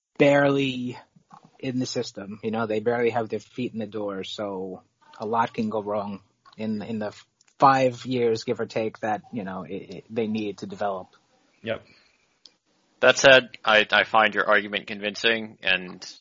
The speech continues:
Speaker 3: I'm looking back at my list now. I definitely didn't put too much thought into how I sorted the outfielders, but, uh, I think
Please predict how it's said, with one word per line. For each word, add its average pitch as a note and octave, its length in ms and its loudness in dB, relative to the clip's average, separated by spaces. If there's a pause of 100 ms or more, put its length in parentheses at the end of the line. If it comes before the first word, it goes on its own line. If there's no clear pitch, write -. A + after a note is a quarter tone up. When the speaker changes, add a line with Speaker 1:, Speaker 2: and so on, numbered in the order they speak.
(160)
Speaker 3:
I'm F#2+ 140 -4
looking F#2 220 -2
back F#2 260 2
at - 100 -8
my F2+ 160 0
list F2+ 240 -4
now. G2+ 380 4
I F2 100 4
definitely F2+ 280 2
didn't G2 240 -2
put G2+ 160 -4
too G#2 120 -8
much F#2 220 -4
thought G2 240 4
into G2+ 140 -10
how A2+ 160 6
I A#2 80 4
sorted A#2 300 -4
the A#2+ 120 -4
outfielders, B2 600 -2
but, F#2 320 2 (720)
uh, E2 280 2
I F#2 160 4
think F#2 160 -4